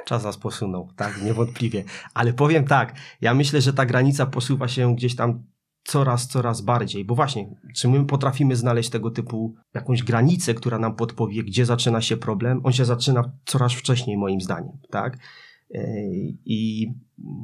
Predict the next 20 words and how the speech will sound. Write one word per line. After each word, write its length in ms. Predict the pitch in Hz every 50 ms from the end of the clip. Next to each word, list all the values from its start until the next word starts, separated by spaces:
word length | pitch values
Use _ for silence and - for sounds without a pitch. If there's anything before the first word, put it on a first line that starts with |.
| 131 - - -
no 60 | 127
jest 160 | 135 143 143
to 60 | 156
coraz 280 | 139 - 160 143 143 123
bardziej 360 | 117 139 139 139 131 135 127
widoczne. 460 | 117 123 117 131 123 117 - 117 107
Nie 80 | 113 123
jesteśmy 320 | 123 123 180 185 180 160
w 40 | -
stanie 260 | - - 131 127 123
odpowiedzieć 460 | 120 123 127 120 117 123 120 123 117 117
na 120 | 120 120
to 120 | 123 123
pytanie, 600 | 127 120 113 117 110 104 117 120 127 151 175 180 175 - - _ _ _ _ _ _ _ _ _ _
czy 160 | - - 135
jest 160 | 139 139 120
jakaś 280 | 131 127 135 135 120 -
taka 240 | 131 123 - 127 123
magiczna 480 | 123 120 120 123 120 123 - 127 113
data. 480 | 104 104 98 - 117 120 139 175 180